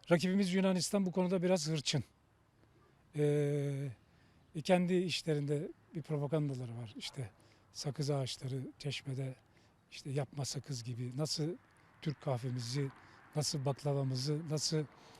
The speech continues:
bize ait birçok ürünü, e, sahiplendikleri gibi maalesef sakızı da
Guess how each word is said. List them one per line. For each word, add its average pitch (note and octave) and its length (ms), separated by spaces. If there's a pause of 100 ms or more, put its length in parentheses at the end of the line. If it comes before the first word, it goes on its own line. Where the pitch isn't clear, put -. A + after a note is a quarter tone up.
(320)
bize C#3 200
ait D3 280 (260)
birçok D#3 280
ürünü, D3 400 (640)
e, D3 480
sahiplendikleri D3 800
gibi G3+ 240
maalesef F#3 460
sakızı E3 440
da F#3 220